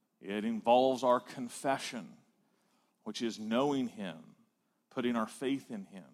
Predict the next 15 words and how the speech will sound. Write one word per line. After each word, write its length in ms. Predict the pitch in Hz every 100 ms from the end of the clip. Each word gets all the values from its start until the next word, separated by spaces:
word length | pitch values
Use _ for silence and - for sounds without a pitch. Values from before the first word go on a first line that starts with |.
| _ -
and 120 | 113
recognizing 600 | 123 113 117 120 113 110
that 60 |
even 280 | 135 147 139
that 180 | 127 113
faith 420 | - 127 113 - _ _ _ _ _ _
is 180 | 113 104
a 60 | 104
gift 460 | 101 120 - - _
from 240 | - 104
God. 360 | 98 98 90 - - _ _ _ _ _ _ _ _ _ _ _ _ -
It 100 | 131
is 120 | 120
a 80 | 127
call 680 | - 127 127 143 104 71